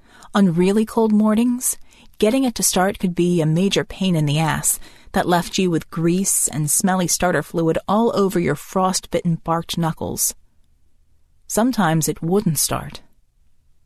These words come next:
Once in a while, you'd get desperate or clumsy from the cold and use a little too much fluid,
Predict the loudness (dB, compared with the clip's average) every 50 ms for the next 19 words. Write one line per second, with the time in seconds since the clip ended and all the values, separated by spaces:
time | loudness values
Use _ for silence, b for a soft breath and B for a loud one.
0 | _ _ _ _ _ _ _ _ -6 -2 0 0 0 0 0 0 0 2 2 2
1 | 2 2 2 2 0 0 0 0 -2 -2 -2 0 -2 -4 -4 _ _ 0 0 0
2 | 2 0 -2 -2 -2 -2 0 -2 -2 -4 -4 -2 0 2 2 4 2 2 0 -2
3 | -2 -2 -4 -4 -4 -4 -2 -2 0 0 0 -2 -2 -6 b b b b b b
4 | b b b b b b 0 0 2 2 2 2 2 2 2 2 2 2 2 2
5 | 2 2 0 0 -2 -2 -2 0 0 0 0 -2 -2 -2 0 2 2 2 2 2
6 | 0 -2